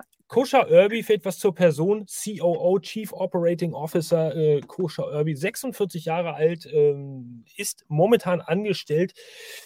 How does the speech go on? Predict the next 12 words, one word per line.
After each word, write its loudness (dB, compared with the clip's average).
bei, 4
äh, 4
dem -2
Clemson -2
University 4
Athletic -2
Department -4
als -8
C -2
O 4
O, 2
Chief -6